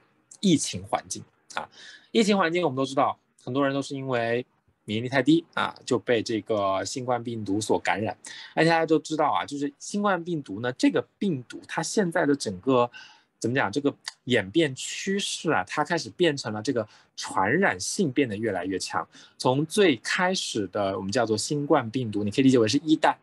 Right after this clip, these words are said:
啊，一代，到现在的奥密克戎的五代，这样的一个不断的这个演变历史呢，它的这个传染性是变得越来越高了。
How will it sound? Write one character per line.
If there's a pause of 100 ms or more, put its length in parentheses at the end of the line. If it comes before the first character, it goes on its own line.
(140)
啊， (100)
一
代， (380)
到
现
在
的
奥
密
克
戎
的 (120)
五
代， (260)
这
样
的
一
个
不
断
的
这
个 (340)
演
变
历
史
呢， (280)
它
的
这
个
传
染
性
是
变
得 (100)
越
来
越
高
了。